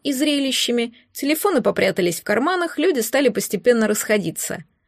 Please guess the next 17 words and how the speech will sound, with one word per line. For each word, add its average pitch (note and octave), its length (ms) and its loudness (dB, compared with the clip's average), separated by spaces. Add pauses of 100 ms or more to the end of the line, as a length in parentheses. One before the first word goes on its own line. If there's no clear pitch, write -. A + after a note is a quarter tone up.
(360)
Один D#4+ 300 6
особо C#4 300 2
нахальный B3+ 500 2
мирно B3+ 320 2
попивал A3 420 4
кофе, E4+ 320 -2
пока G#3+ 300 0
я A3 80 4
валялась A3+ 400 4
в - 40 -20
полубреду A3 720 2 (300)
и A#3 100 4
делал E4+ 220 4
фотографии C4+ 560 0
с A#3 100 -2
разных A#3+ 380 0
ракурсов. - 600 -4